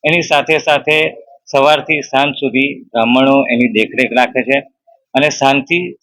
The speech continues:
સવાર સુધી બીજા બ્રાહ્મણો અહીંયા રહે છે અને એનું ધ્યાન રાખે છે. અહીંયા એની પવિત્રતા જળવાય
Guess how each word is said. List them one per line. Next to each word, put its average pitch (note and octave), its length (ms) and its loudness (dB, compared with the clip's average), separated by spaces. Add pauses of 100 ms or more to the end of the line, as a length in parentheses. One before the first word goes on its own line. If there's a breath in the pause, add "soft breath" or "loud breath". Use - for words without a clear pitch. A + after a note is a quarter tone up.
સવાર D3 260 4
સુધી C#3+ 320 -6
બીજા C3 300 -2
બ્રાહ્મણો B2 400 2
અહીંયા A#2+ 320 2 (580)
રહે A#2+ 100 2
છે E3 280 -2
અને B2 280 -2
એનું B2 160 0
ધ્યાન A#2 260 0
રાખે G2 240 0
છે. - 120 -12 (600)
અહીંયા D#3 460 2
એની C#3+ 180 -4
પવિત્રતા C#3 760 0 (160)
જળવાય B2 300 4